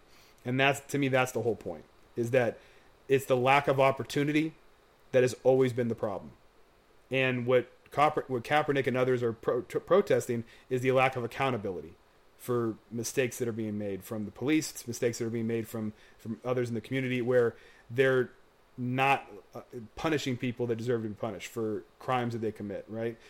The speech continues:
So it's the same idea. It's the lack of accountability. It's the lack of opportunity. We start giving people opportunities to succeed. We start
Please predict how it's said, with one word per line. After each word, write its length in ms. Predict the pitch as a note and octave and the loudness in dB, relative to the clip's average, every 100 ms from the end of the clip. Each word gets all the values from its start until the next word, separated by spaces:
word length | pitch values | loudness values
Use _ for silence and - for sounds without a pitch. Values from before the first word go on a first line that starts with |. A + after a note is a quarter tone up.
| - | -12
So 120 | - | -2
it's 100 | C3 | -2
the 60 | C3 | -2
same 320 | - F3 D#3+ | 2 2 4
idea. 340 | C#3 C3 A2+ E2+ | 2 2 -2 -4
It's 160 | G2+ | -2
the 80 | B2+ | 0
lack 320 | B2 C3+ C#3+ | 2 2 2
of 180 | C#3+ B2 | 2 0
accountability. 600 | B2 C3+ B2+ B2 B2+ B2 | -2 -2 -2 0 0 0
It's 80 | A2+ | -2
the 80 | A#2 | -2
lack 220 | A#2+ A2+ | -2 -2
of 100 | A2 | -4
opportunity. 580 | A2 G#2 - G2 E2+ F2 _ _ - - - | -4 -6 -8 -8 -8 -14 _ _ -20 -20 -8
We 140 | B2+ | -2
start 300 | - D3 B2 | 4 4 4
giving 280 | D3 D3 C#3 | 4 4 2
people 280 | C#3+ C3 C#3 | -2 2 4
opportunities 640 | C#3+ C#3 B2 D3 C#3+ C#3+ C3+ | 4 2 -2 -2 0 -2 -4
to 100 | B2 | -6
succeed. 420 | - - C#3+ B2+ | -6 -2 -2 0
We 80 | A#2+ | 2
start 340 | C3+ B2+ | 4 4